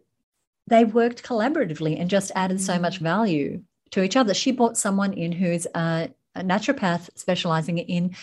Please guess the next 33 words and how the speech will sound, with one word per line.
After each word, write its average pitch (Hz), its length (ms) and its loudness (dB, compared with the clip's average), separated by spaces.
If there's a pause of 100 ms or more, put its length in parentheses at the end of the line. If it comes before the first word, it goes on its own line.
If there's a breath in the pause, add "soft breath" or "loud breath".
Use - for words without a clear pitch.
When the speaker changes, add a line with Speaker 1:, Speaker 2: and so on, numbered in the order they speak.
(140 loud breath)
Speaker 1:
menopause. 220 580 6
And 165 140 0
what 262 100 4
do 381 60 4
you 359 140 6
do 262 180 4
with 277 80 6
that 233 200 6
meno 262 260 6
Speaker 2:
Oh, 240 60 6
Speaker 1:
belly? 180 280 4
Speaker 2:
brilliant. 466 720 -4
Speaker 1:
Well, 226 120 8
she 440 60 12 (160)
Speaker 2:
Yes. - 400 -2
Speaker 1:
Yeah, 339 300 8
isn't 370 160 10
it 427 160 8
Speaker 2:
Yes. 381 160 8
Speaker 1:
fantastic? 392 300 6 (200 loud breath)
So 240 160 -2
these 285 300 4
women 285 260 4
are 220 80 4
all 208 140 4
Speaker 2:
Yes. 208 160 6
Speaker 1:
collaborating, 196 360 4
and 180 120 -2
they're 214 80 0
the 247 100 -4
sorts 196 300 -8
Speaker 2:
Mm. 185 80 -6
Speaker 1:
of, - 160 -14